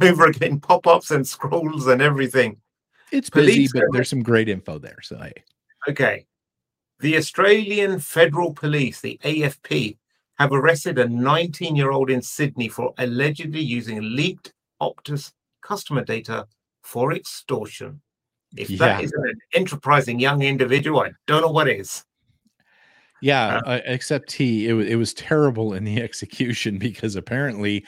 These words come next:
Speaker 2: nobody fell for his scams and he ended up in jail. So, I mean, you know, things ended up pretty nice. But interestingly enough, he took these records,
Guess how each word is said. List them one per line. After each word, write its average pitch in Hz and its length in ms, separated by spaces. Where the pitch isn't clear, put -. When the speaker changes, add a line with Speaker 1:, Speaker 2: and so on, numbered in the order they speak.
Speaker 2:
nobody 95 540
fell 78 260
for 73 200
his 80 160
scams 131 560
and 226 300
he 190 200
ended 127 260
up 90 160
in 80 120
jail. 87 400
So, 175 520
I 226 100
mean, 196 280
you 208 120
know, 135 140
things 139 300
ended 107 240
up 98 140
pretty 95 180
nice. 107 260
But 131 80
interestingly 160 800
enough, 117 460
he 110 120
took - 280
these 104 240
records, 95 800